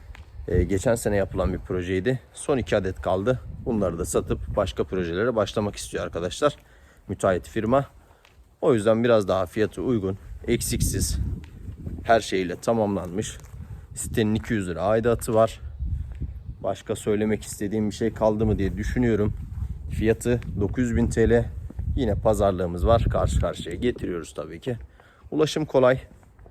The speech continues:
Yani elektrikli scooter, dediğim gibi,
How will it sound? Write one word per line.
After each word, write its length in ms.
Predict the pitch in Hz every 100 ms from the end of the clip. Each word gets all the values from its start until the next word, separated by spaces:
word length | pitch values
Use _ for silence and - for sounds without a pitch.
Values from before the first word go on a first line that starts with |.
| - - - - - - - - - -
Yani 220 | - 90
elektrikli 520 | 98 104 - 92 -
scooter, 560 | 101 - - 95 92 - - - - - -
dediğim 300 | 104 95 90
gibi, 260 | 92 87